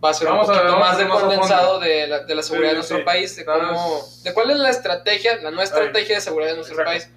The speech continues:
Speaker 2: exacto.
Speaker 1: Pero sí, este, hacerles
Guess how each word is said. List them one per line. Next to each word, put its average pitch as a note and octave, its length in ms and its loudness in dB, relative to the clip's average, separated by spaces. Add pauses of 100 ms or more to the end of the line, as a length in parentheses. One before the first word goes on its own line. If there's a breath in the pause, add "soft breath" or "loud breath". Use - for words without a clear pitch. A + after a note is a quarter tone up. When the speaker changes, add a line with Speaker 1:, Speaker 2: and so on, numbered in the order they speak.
(120)
Speaker 2:
exacto. - 440 -16 (140)
Speaker 1:
Pero F#3 240 2
sí, A3 380 -4
este, D#3 720 -4 (960)
hacerles F3 600 -2